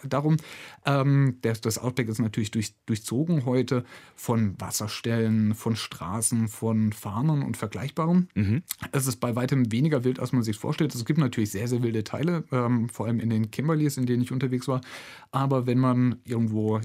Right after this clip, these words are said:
Speaker 1: in eine Richtung anfährt, in eine Region, dann, ähm, überquert man Brücken mit Flüssen. Und damit ich das nicht sehe, wo die letzten Flüsse sind, war ich eben mit verbundenen Augen unterwegs.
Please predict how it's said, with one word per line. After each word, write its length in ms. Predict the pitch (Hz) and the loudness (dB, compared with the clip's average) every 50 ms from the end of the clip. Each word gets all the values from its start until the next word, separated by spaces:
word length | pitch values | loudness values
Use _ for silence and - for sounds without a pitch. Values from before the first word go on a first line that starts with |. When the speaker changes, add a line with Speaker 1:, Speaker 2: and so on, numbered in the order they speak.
| - - | -4 -4
Speaker 1:
in 180 | - 120 110 | -2 0 2
eine 200 | 110 107 107 104 - | 2 2 0 -2 -4
Richtung 280 | 104 - - 117 - | -6 -6 -4 -6 -4
anfährt, 540 | - - 139 139 - 120 117 120 117 113 - | -4 -4 -4 -2 -2 -2 -2 -2 -2 -4 -4
in 140 | - 123 117 | -2 -2 -2
eine 80 | 110 113 | 0 0
Region, 500 | 110 107 107 104 101 110 123 123 117 117 113 - | -2 -2 -2 -2 -2 0 2 0 0 0 -2 -4
dann, 400 | - 107 110 107 110 110 107 104 - - | -4 -2 0 2 2 2 0 0 -2 -2
ähm, 220 | 113 107 107 107 | -2 0 0 0
überquert 460 | - - 117 110 104 - - 107 - | 0 -2 -4 -4 -4 -4 -6 -4 -2
man 140 | 123 113 110 | 0 -2 -2
Brücken 280 | 107 - 127 123 135 131 | 0 0 0 2 2 2
mit 140 | 123 110 - | 0 0 -2
Flüssen. 440 | - - 113 113 107 107 - 110 | -4 -4 -2 -2 0 0 0 0
Und 380 | 98 90 104 107 104 - - - - | 0 0 0 0 0 -2 -6 -10 -4
damit 340 | 101 110 123 127 123 - - | 0 2 2 2 2 0 -4
ich 180 | - - - - | -8 -8 -6 -6
das 280 | 110 110 139 - - | -6 -6 -4 -2 0
nicht 380 | 147 139 135 127 - - - - | 2 2 2 0 -2 -4 -10 -10
sehe, 520 | 95 107 104 104 104 110 127 139 156 160 156 - - - - - - - - | -8 -6 -2 -2 0 0 0 2 0 0 -2 -4 -12 -20 -20 -20 -20 -12 -6
wo 220 | - 117 117 123 | -2 0 2 2
die 100 | 131 123 | 2 2
letzten 320 | 113 110 104 - - 117 107 | 2 0 0 -2 -2 -4 -2
Flüsse 280 | - 113 110 104 107 | -2 -2 -2 -2 -2
sind, 340 | 110 107 123 151 175 175 - - | -4 -2 0 2 2 0 0 -4
war 180 | - - 101 135 | -10 -6 -4 -4
ich 160 | 156 156 160 | -4 -4 -2
eben 120 | 143 143 135 | -2 0 0
mit 140 | 131 127 | 0 -2
verbundenen 440 | - 131 123 135 135 147 165 151 143 | -2 -4 -2 0 2 2 2 0 0
Augen 200 | - 135 139 147 | -2 -2 -2 -2
unterwegs. 460 | 139 131 147 139 135 135 135 135 - | -2 0 0 0 0 0 -2 -2 -6